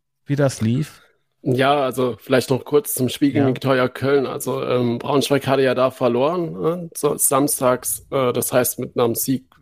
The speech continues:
Speaker 2: wir haben ja nochmal zurück gewesen, da verlieren wir da chancenlos
Speaker 1: Ja, aber da ma-,
Speaker 2: zwei null
Speaker 1: genau.
Speaker 2: in Viktoria Köl-, bei Viktoria Köln. Und ich kann mich auch sehr, sehr gut erinnern. Also, t-, Spiel natürlich beschissen. Wir waren ja dann auf Instagram live.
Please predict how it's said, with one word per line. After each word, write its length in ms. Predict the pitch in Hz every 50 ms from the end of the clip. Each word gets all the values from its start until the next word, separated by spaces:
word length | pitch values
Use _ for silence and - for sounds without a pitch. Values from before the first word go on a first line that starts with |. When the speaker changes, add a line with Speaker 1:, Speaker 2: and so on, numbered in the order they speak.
| _ _
Speaker 2:
wir 120 | - 123
haben 100 | 120 117
ja 60 | 120 117
nochmal 200 | 120 120 117 110
zurück 240 | - - 131 135
gewesen, 420 | - 147 131 135 135 139 - 135 127
da 80 | 120
verlieren 320 | - 120 113 113 123 139 135
wir 140 | 127 117 113
da 340 | - 120 117 117 117 117 - _ _ _ -
chancenlos 640 | - - - 139 151 143 123 143 131 127 127 131 -
Speaker 1:
Ja, 60 | 104
aber 60 | 101 107
da 40 | 107
ma-, 60 | -
Speaker 2:
zwei 260 | - - 143 123 131
null 220 | 131 127 127 131 147 143
Speaker 1:
genau. 40 | - _ _ _ _ _ _ _ _ _ _ _ _ -
Speaker 2:
in 100 | 139 131
Viktoria 540 | 131 131 - - 131 135 139 143 135 123 131
Köl-, 240 | - - 123 120 117
bei 200 | - 127 131 117
Viktoria 460 | 127 123 - 131 135 135 127 127 120
Köln. 420 | - - 113 123 127 143 160 165 - _ _ _ _ _ _ _ _ _
Und 120 | - 131 127
ich 80 | - -
kann 100 | 143 139
mich 120 | 143 -
auch 80 | 127 127
sehr, 260 | - - 135 131 123
sehr 140 | 123 123 117
gut 160 | 123 123 123
erinnern. 460 | 117 - 127 135 135 139 139 143 139
Also, 240 | 131 127 - 117 113
t-, 140 | 113 - - - _ _ _ _ _
Spiel 280 | - - - - 139 143
natürlich 340 | 139 131 - - 135 127 -
beschissen. 360 | - - - 175 165 - 156
Wir 60 | 139 123
waren 120 | 120 123 131
ja 40 | 120
dann 140 | 120 117
auf 120 | 113 110 -
Instagram 520 | 143 156 - - - 113 - 135 131 131 131
live. 380 | 127 123 127 135 143 - -